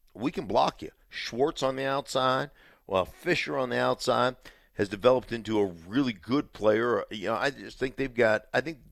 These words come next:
that, that people fail to recognize that because that's the hard thing to see. Like, all these draft evaluators, Mike, all these draft evaluators can see speed and athleticism.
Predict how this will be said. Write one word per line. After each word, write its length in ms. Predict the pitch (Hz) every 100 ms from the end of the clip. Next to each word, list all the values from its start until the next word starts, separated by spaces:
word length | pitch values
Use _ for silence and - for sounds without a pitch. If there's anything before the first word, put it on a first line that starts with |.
| _ _
that, 220 | 107 107 - _
that 180 | 113 -
people 300 | 160 147 135
fail 280 | - 147 131
to 80 | 110
recognize 560 | 127 123 113 113 98
that 160 | 101 110
because 200 | - 123
that's 180 | 156 -
the 120 | 147
hard 300 | 127 135 139
thing 160 | 127 110
to 60 | 101
see. 440 | - 208 143 - _ _ _ _ - -
Like, 160 | 107 107
all 140 | 165 214
these 200 | 196 -
draft 420 | 117 123 156 -
evaluators, 680 | 98 92 90 85 87 87 90
Mike, 240 | 90 90 - -
all 180 | - 175
these 180 | 214 185
draft 300 | 131 135 -
evaluators 540 | 110 107 107 107 104 -
can 140 | 101
see 260 | - 147 156
speed 640 | - - 113 113 120 117 -
and 120 | 98
athleticism. 720 | 98 - 107 104 92 80 -